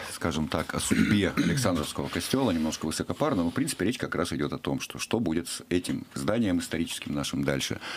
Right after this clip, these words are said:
У нас сегодня об этом нам помогают говорить Ян Чеботарёв, юрист, который представляет интересы римско-католического прихода в городе Кирове в арбитражном процессе, который вот перешёл к рассмотрению дела по существу,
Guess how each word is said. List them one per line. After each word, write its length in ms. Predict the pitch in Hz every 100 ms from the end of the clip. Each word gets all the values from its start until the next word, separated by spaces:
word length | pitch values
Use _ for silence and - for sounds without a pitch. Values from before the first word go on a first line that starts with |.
| - - - -
У 60 | 90
нас 200 | 87 80
сегодня 460 | 90 85 78 71 62 - -
об 240 | - 98 104
этом 320 | 92 78 71
нам 160 | 85
помогают 580 | - 80 82 82 67 - - - -
говорить 400 | 80 85 82 -
Ян 180 | - 71
Чеботарёв, 540 | - 73 92 101 127
юрист, 280 | 85 80 107
который 240 | - 78 71
представляет 500 | 73 - 80 76 67
интересы 600 | 71 71 67 - 62 52
римско-католического 800 | 69 67 - - 76 73 - 64
прихода 340 | - 73 67
в 60 | 65
городе 320 | 73 69 -
Кирове 340 | - 73 69 57 - -
в 300 | 67 69 62
арбитражном 580 | - 71 - 76 73 65
процессе, 380 | - 113 - 139
который 320 | 131 117 113
вот 220 | 110 - - - - -
перешёл 480 | - 107 - 107 101
к 40 |
рассмотрению 520 | 90 - 92 98 92 87
дела 240 | 92 87
по 100 | 80
существу, 600 | - 85 87 - 87 85